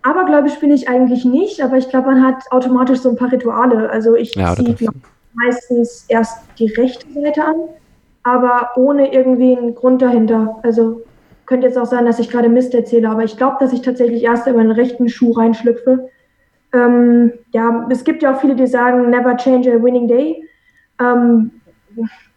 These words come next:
Speaker 1: ja, wie gesagt, wenn man Rituale hat, bei denen man sich gut fühlt, dann ist es bestimmt unterbewusst immer so ein bisschen was, was einen beflügelt und
Speaker 2: Mhm.
Speaker 1: so ein bisschen mitnimmt.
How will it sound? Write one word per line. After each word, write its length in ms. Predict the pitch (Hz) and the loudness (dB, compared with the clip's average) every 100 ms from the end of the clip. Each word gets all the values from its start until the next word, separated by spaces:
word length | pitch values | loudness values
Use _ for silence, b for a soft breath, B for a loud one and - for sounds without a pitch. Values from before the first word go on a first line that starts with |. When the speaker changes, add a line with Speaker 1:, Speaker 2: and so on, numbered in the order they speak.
| _ _ _ - | _ _ _ -4
Speaker 1:
ja, 200 | 269 294 | 0 2
wie 60 | |
gesagt, 300 | 311 269 269 | 2 0 0
wenn 80 | 277 | 2
man 100 | 262 | 2
Rituale 520 | 262 - 254 320 330 | 0 0 0 0 0
hat, 260 | 294 285 - | 0 -2 -2
bei 80 | 254 | 0
denen 220 | 269 262 | 2 2
man 120 | 247 | 2
sich 180 | 233 - | -2 -2
gut 200 | 330 330 | 0 0
fühlt, 340 | 330 302 302 | 2 2 4
dann 100 | 277 | 2
ist 120 | 254 | 0
es 100 | 247 | 0
bestimmt 300 | - 254 262 | -4 -2 0
unterbewusst 640 | 254 311 320 262 254 262 277 | 2 2 2 0 0 0 0
immer 160 | 262 | 2
so 100 | 247 | 2
ein 60 | 247 | 2
bisschen 260 | 262 262 247 | -2 0 0
was, 220 | 247 247 | 0 0
was 140 | 254 | 0
einen 180 | 254 240 | 0 0
beflügelt 640 | 254 254 294 294 269 269 | 0 2 2 4 4 2
und 80 | 262 | 2
Speaker 2:
Mhm. 40 | 247 | -2
Speaker 1:
so 80 | |
ein 60 | 240 | -2
bisschen 240 | 254 254 | -2 0
mitnimmt. 520 | 254 - _ 539 262 | 0 -2 _ -18 -18